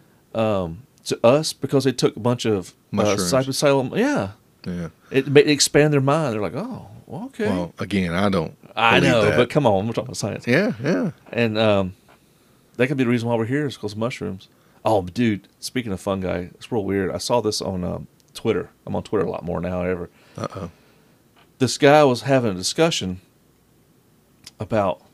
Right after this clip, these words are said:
Speaker 1: fungus, and he's like, "L S D f-, components from a fungus,
Speaker 2: Yep.
Speaker 1: cypsilin or whatever."
Speaker 2: Mm-hmm.
Speaker 1: And he said, um, there's also the fungus up there that takes over insects' bodies.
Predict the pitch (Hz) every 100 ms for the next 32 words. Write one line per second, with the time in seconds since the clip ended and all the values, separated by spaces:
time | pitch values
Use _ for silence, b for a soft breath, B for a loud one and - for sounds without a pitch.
0 | _ _ _ 202 240 123 - - - 110
1 | 120 107 95 104 117 123 151 127 139 -
2 | - 110 - - - - - - - 98
3 | 98 107 - 98 101 - - 175 101 -
4 | - - 92 117 156 120 95 92 90 90
5 | - 104 95 120 b b b _ 104 104
6 | 110 101 101 95 - 95 117 - 107 104
7 | 98 87 85 80 - _ 104 95 104 117
8 | 113 101 - 101 104 - 98 101 - 98
9 | 98 95 107 107 - 87 - 92 127 123
10 | 90 -